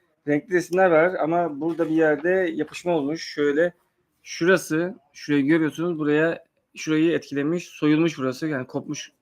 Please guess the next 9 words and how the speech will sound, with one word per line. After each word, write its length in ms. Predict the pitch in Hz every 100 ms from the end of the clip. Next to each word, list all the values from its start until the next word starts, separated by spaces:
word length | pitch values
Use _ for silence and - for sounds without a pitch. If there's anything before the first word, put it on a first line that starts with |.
| -
mu 160 | 135
bakayım? 500 | 127 127 147 170 180 _ _ _ _ _ - _ _ _ _ -
Evet, 260 | 175 135
şöyle 340 | - 170 160 156
bir 200 | 175 165
atık 200 | - 165
oluşmuş 560 | 131 127 151 175 -
gördüğünüz 420 | - 139 135 135 131
gibi. 360 | 135 165 202